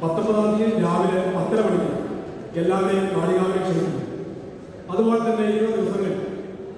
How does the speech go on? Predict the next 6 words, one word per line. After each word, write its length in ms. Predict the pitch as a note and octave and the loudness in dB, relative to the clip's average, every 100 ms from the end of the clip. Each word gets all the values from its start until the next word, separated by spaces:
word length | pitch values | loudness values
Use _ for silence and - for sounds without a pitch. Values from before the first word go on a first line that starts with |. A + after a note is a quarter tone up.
| - - - - - - E3 | -16 -18 -18 -18 -18 -8 -2
വെള്ളിയാഴ്ച 460 | F#3+ A#3 A#3+ A#3+ A#3+ | 2 4 4 2 0
കലം, 200 | G3+ E3 - - - F3 | 0 -2 -4 -6 -8 -6
ഇന്ന് 120 | F#3+ F#3+ | -4 -2
തിങ്കളാഴ്ചയാണ്, 580 | F#3+ G3+ G#3+ G3 F#3+ A#3 G#3+ - - F3 | -2 -2 0 -2 0 -2 -4 -6 -8 -2
വെള്ളിയാഴ്ച 480 | F#3 G#3 A3 A3+ A3 F3+ | 0 2 2 2 0 -2
കലം 220 | F3+ F3 | -2 -2